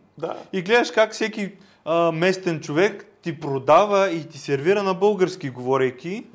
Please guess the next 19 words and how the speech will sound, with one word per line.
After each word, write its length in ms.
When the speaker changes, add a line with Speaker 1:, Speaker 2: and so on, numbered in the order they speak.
Speaker 1:
Мгм. 380
Speaker 2:
и, 340
и 140
се 140
държи 280
с 60
тебе 260
много 340
по-добре, 880
отколкото, 720
да 140
кажем, 500
англичанин 560
да 120
дойде. 300
Speaker 1:
Естествено. 500
Ама 120
ние 180
нямаме 360